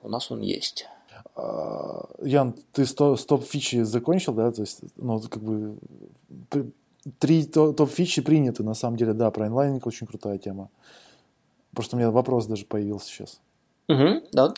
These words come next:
Speaker 2: А вопрос заключается, знаешь, какой? Вот постоянно у меня спрашивают, ну, как бы, я как делаю, вот, э, дата-классы, да, вопрос связан с дата-классами.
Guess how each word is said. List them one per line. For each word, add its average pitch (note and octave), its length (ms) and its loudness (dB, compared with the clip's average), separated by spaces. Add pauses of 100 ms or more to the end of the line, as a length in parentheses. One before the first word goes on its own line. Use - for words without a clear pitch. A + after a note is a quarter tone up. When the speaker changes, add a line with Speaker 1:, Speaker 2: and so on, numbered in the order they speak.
(400)
Speaker 2:
А C3 100 4
вопрос D#3+ 360 6
заключается, F3 340 4
знаешь, G#3+ 160 2
какой? E3+ 340 6
Вот B2+ 260 0
постоянно E3 540 4
у C3 60 0
меня C3+ 140 0
спрашивают, C#3+ 720 2
ну, B2+ 140 0
как A#2+ 160 -6
бы, A2+ 160 -2
я C#3+ 300 4 (300)
как A#2+ 180 -2
делаю, G#2+ 500 2 (380)
вот, A2+ 200 -6
э, A#2 540 2
дата-классы, C3 720 4
да, C3+ 300 4
вопрос A#2+ 320 0
связан A#2+ 260 -2
с A2+ 40 -8
дата-классами. B2+ 760 0